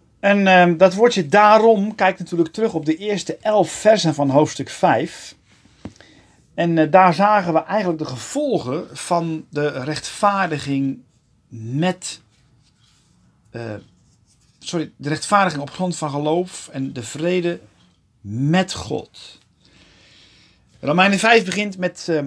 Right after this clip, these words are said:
de zin: "Wij dan, gerechtvaardigd op grond van geloof, hebben vrede met God door onze Heer Jezus Christus. Door wie wij ook de toegang hebben verkregen door het geloof tot deze genade waarin wij staan."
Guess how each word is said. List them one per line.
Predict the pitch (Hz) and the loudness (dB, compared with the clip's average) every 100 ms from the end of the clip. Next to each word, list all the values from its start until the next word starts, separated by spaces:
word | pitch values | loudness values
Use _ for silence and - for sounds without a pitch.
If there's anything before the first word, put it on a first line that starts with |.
| 135 | -6
de | 135 | -10
zin: | - 175 175 147 | -2 -2 -2 0
"Wij | 175 190 | 2 4
dan, | 180 180 170 | 2 2 0
gerechtvaardigd | 139 135 - - 185 196 202 196 | -2 -4 -6 -2 0 2 -2 -2
op | - | -10
grond | - - 185 175 | -10 -6 -6 -2
van | 143 | -4
geloof, | 127 135 165 | -2 0 0
hebben | 160 123 | 0 -6
vrede | 113 151 160 135 | -4 0 0 0
met | 127 | -6
God | - 135 127 | -8 -10 -8
door | 127 | -8
onze | 117 110 | -8 -8
Heer | 117 120 | -8 -6
Jezus | 117 107 104 | -6 -8 -12
Christus. | - 117 - - _ _ _ _ _ _ _ _ _ _ _ | -14 -16 -16 -20 _ _ _ _ _ _ _ _ _ _ _
Door | 127 | 2
wie | 135 | 4
wij | 131 | 6
ook | 151 | 4
de | - - | 0 -8
toegang | - 190 165 143 131 | -6 -2 2 2 2
hebben | 127 120 | 0 -4
verkregen | 127 - 135 127 117 | -8 -4 -4 -4 -6
door | 117 120 | -8 -8
het | 110 | -8
geloof | 120 117 117 | -6 -4 -4
tot | 117 113 | -6 -6
deze | 117 113 | -4 -4
genade | 113 110 110 101 | -8 -8 -8 -8
waarin | 107 104 | -10 -8
wij | 98 | -10
staan." | 101 - 104 98 | -12 -14 -14 -14